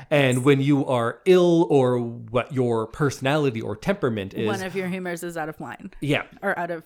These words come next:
Speaker 1: And then your personality is you have more of this that makes you this way.
Speaker 2: Yeah.
Speaker 1: So Donatello is a, uh, pragmatic realist, which goes along the lines of phlegm.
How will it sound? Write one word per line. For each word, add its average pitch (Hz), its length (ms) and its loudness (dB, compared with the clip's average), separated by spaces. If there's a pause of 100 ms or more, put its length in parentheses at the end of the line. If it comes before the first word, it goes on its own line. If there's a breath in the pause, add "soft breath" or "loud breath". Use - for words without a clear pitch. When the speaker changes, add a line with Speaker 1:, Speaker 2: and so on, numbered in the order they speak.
(120)
Speaker 1:
And 175 220 6
then 165 160 6
your 147 100 4
personality 143 800 2
is 117 300 -4
you 127 140 -4
have 120 260 -4
more 123 340 2
of 104 200 -6
this 131 280 0
that 117 260 -6
makes 98 300 -10
you 98 140 -8 (100)
this 107 260 -8
way. 107 280 -14
Speaker 2:
Yeah. 190 240 -2 (120)
Speaker 1:
So 127 540 4
Donatello 131 840 2
is 113 440 -4
a, 107 400 -6 (360 soft breath)
uh, - 500 -10
pragmatic 117 680 0
realist, 190 760 2
which 123 300 -4
goes 113 260 -2
along 110 480 -4
the 110 80 -6
lines 101 380 -6
of 98 240 -6
phlegm. 127 480 -2